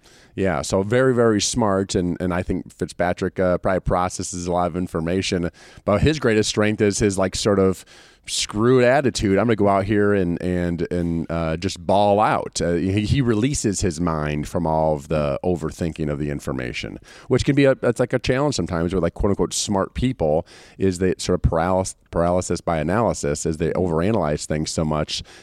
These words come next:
they can't let their body just, uh, just flow and, and do what it's supposed to do.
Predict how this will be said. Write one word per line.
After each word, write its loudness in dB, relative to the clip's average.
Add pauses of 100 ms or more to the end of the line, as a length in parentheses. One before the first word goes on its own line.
(100)
they -2
can't -2
let -2
their -2
body -2
just, -4
uh, -2
just -6
flow 0
and, -2
and -4
do 0
what -2
it's -8
supposed -6
to -8
do. -4